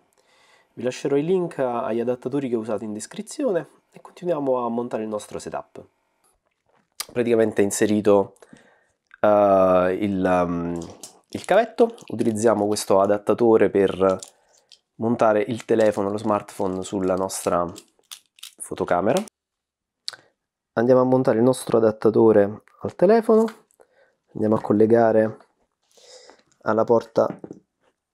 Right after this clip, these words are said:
micro U S B della nostra fotocamera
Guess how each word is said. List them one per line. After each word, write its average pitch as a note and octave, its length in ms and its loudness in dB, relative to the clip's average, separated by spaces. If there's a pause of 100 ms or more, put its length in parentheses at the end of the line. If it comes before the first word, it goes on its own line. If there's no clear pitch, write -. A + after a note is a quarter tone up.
(920)
micro B2 320 4
U A2 60 6
S A2 260 0
B A#2 220 0 (1400)
della G2+ 180 -6
nostra G2+ 420 -2 (220)
fotocamera A3+ 640 0